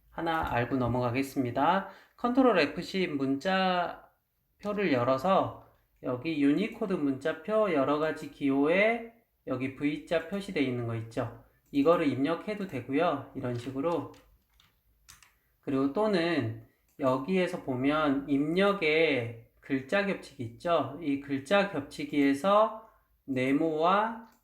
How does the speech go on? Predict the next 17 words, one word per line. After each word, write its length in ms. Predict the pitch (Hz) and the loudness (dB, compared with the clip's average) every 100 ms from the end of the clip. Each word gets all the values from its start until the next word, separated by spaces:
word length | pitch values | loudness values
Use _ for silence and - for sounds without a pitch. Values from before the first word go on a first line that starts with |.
| _ _ | _ _
V를 800 | - 139 147 151 190 226 240 - - _ | -4 0 0 0 2 2 0 -6 -18 _
겹친다. 880 | - - - 143 139 156 135 113 - _ _ _ | -8 -8 -2 2 6 6 4 0 -12 _ _ _
뭐 140 | 131 | -4
이렇게 800 | 123 131 160 160 202 220 226 - - | -2 0 -2 -2 -2 0 -2 -6 -8
하기도 300 | 190 190 170 | -6 -4 -4
합니다. 540 | 175 180 139 113 - - - _ | -4 -2 -2 -4 -8 -20 -20 _
근데 120 | 147 | 0
이거보다는 1300 | 147 175 233 196 170 180 151 139 143 131 113 110 - _ _ _ _ - | 0 4 4 4 2 2 2 2 2 0 -2 -6 -10 _ _ _ _ -6
이렇게 800 | 175 190 185 170 170 143 127 156 | -4 -2 0 2 2 2 -2 -2
애초부터 1040 | 139 139 240 196 - 156 147 143 127 - | -4 0 -2 -2 -6 -2 2 2 2 -2
체크를 480 | - 240 240 277 262 | -8 -8 -2 2 4
할 120 | 208 | 4
수 160 | 202 214 | 2 -4
있게 220 | 185 147 | -2 -2
만들어지면 840 | 113 120 139 180 165 139 127 127 143 | 0 0 0 0 -2 -2 -2 -4 -4
훨씬 280 | 202 190 | -6 -6
편하겠죠? 880 | 185 233 247 165 113 - 160 110 - | -4 -2 -2 -2 -4 0 0 0 -8